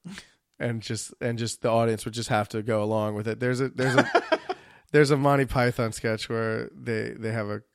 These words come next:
Speaker 2: I, I think it's on, I forget which of the, the records it's on, but it's, it's the color commentary of this guy, um, writing a no-, the novel Return of the Native, and they're like, "Okay, he's, he's,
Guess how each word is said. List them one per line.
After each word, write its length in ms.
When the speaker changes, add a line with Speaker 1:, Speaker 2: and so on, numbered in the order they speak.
Speaker 2:
I, 40
I 40
think 180
it's 160
on, 360
I 60
forget 480
which 200
of 120
the, 280
the 100
records 460
it's 140
on, 200
but 280
it's, 340
it's 300
the 240
color 320
commentary 680
of 140
this 140
guy, 560
um, 600
writing 400
a 40
no-, 300
the 140
novel 360
Return 360
of 100
the 80
Native, 520
and 140
they're 160
like, 240
"Okay, 280
he's, 360
he's, 480